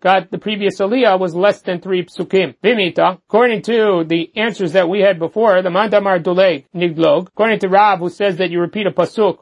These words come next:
why don't we repeat a pasuk here? Mandamar Posek Nifsok. And according to Shmuel, it says that we split the pasuk in the middle, then you should split the pasuk in the middle here as well.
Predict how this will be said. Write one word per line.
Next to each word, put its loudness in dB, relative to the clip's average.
why 4
don't -2
we -2
repeat -2
a -2
pasuk -2
here? 0
Mandamar 0
Posek 0
Nifsok. -2
And -8
according 0
to -6
Shmuel, 0
it -6
says -2
that 2
we -2
split -6
the -6
pasuk 0
in -4
the -4
middle, 2
then 0
you -4
should -16
split -4
the -4
pasuk 0
in -6
the -6
middle 0
here 0
as 0
well. 0